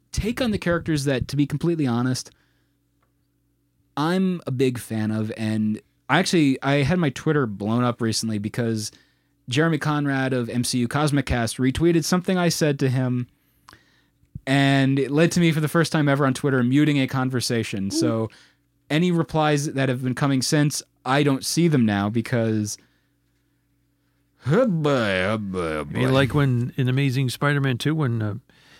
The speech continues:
Speaker 2: Peter webbed Gwen's hand to the hood of the police car, and she said, "Peter!"
Speaker 1: Well, you,
Speaker 2: Cover them out.
Speaker 1: well, you're talking about Amazing Spider-Man two, Eddie.
Speaker 2: Yes.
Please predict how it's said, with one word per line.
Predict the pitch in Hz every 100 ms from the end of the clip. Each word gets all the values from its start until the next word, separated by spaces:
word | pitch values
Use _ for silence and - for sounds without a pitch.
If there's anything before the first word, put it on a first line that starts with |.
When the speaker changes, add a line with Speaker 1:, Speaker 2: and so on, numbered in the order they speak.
| _ _
Speaker 2:
Peter | - 135 123 107 - 147
webbed | 117 117 131 135 110 107 - _ _ _ _
Gwen's | - 131 139 123
hand | 131 143 143
to | 117
the | 107 104 -
hood | 147 139
of |
the | 117
police | - 147 -
car, | 185
and | 147
she | - 139
said, | 139 -
"Peter!" | - 453 403 370 277 - -
Speaker 1:
Well, | 110
you, | 123 - - 196
Speaker 2:
Cover | - 240 202
them | 180 165
out. | 175 123
Speaker 1:
well, | 123
you're | 139
talking | 160 135 120 98
about | 90
Amazing | 90 95 127 123 95
Spider-Man | - 90 82 80 82
two, | - 82 78
Eddie. | 82 82 -
Speaker 2:
Yes. | 107 -